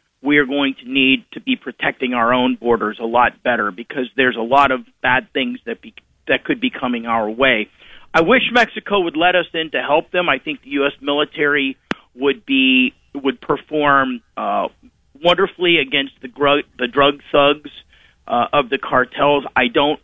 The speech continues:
anticipate Mexico doing that. I think they've always been a little hesitant of their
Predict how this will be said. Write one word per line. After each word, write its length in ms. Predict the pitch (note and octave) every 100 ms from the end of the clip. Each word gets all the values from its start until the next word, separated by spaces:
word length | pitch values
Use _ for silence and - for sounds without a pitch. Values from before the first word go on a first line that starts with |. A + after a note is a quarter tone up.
| _ C3
anticipate 800 | B2 - C#3 C#3 - B2+ A2
Mexico 540 | C3 C3 - C3+ C#3 A#2+
doing 380 | B2 B2 C3+ C#3
that. 200 | C3+ B2+
I 80 |
think 200 | B2+ C#3
they've 200 | - B2
always 360 | C3+ C3+ C#3 B2+
been 200 | - B2+
a 60 | B2
little 380 | B2+ C3 B2 - - - _
hesitant 680 | - F3+ F3+ F#3 - E3 D#3+
of 260 | D3+ C#3+ C3
their 420 | C#3 B2 A#2 A#2+